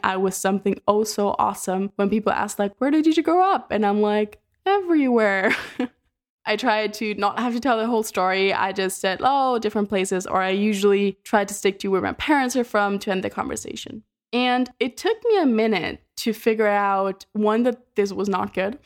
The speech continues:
<laughs> because it is a huge part of my life and my story and my personality, and giving eighteen years of my life just complete ownership to my parents and be like, "Oh, this is something that happened because of them. I had,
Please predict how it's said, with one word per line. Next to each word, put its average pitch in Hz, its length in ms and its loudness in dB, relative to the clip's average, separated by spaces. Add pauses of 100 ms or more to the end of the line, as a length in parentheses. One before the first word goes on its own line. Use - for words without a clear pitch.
(360)
<laughs> - 420 -20
because 330 260 0
it 330 80 0
is 359 200 2
a 233 60 2
huge 226 340 -2
part 220 320 0 (120)
of 196 240 -2
my 208 200 0
life 262 560 2
and 208 260 -2
my 202 120 0
story 277 560 0
and 208 160 0
my 202 80 0
personality, 220 880 0
and 208 380 0 (320)
giving 269 760 2 (180)
eighteen 247 460 2
years 247 340 2
of 247 140 2
my 226 160 4
life 208 560 0 (160)
just - 380 -2
complete 226 600 0
ownership 233 640 0
to 233 120 -2
my 202 160 2
parents 262 600 0
and 226 200 0
be 220 120 4
like, 220 200 2
"Oh, 262 220 2
this 214 240 -2
is 220 80 -8
something 220 320 0
that 202 120 0
happened 208 380 0
because 208 320 -2
of 190 140 0
them. 202 360 2
I 208 180 0
had, 196 340 -2